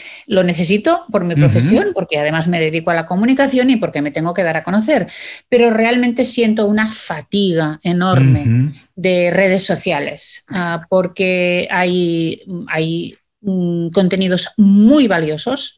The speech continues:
Speaker 1: en las redes
Speaker 2: Ujú.
Speaker 1: sociales, pero también hay mucha frivolidad, hay mucha
Speaker 2: <laughs>
Speaker 1: superficialidad. Y bueno, pues, eh, cada uno de nosotros tiene que encontrar también a quien sigue, eh,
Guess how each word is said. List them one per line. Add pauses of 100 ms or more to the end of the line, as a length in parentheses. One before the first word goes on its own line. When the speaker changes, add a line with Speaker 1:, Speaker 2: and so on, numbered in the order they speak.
Speaker 1:
en
las
redes
Speaker 2:
Ujú.
Speaker 1:
sociales,
pero
también (320)
hay
mucha
frivolidad, (100)
hay
mucha
Speaker 2:
<laughs>
Speaker 1:
superficialidad. (880)
Y
bueno,
pues,
eh,
cada
uno
de
nosotros
tiene
que
encontrar
también
a
quien
sigue,
eh,